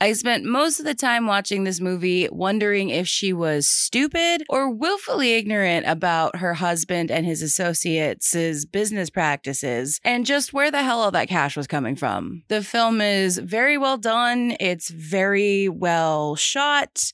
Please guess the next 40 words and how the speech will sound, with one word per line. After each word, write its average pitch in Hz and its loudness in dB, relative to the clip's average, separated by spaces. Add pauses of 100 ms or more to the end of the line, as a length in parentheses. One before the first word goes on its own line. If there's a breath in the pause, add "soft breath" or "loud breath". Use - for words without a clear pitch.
and 170 2
the 170 -2
costumes 240 0
are 233 0
great, 208 2
and 170 0
the 156 0
sets - 0
are 190 2
just - -4
super 247 2
eighties. 202 2
It's 185 -4
masterfully 220 0
acted, 175 0
and 254 2
is 262 0
very 269 2
likely 226 0
going 202 2
to 196 0
provide 180 0
Jessica 180 0
Chastain 190 0
with 170 -2
her 185 0
long 254 2
overdue 190 0
award 151 0
season 139 -2
sweep. - -4 (220)
Do 269 0
you 349 4
need 339 2
to 311 0
see 294 4
it 285 2
in 285 4
a 269 2
theater? 262 2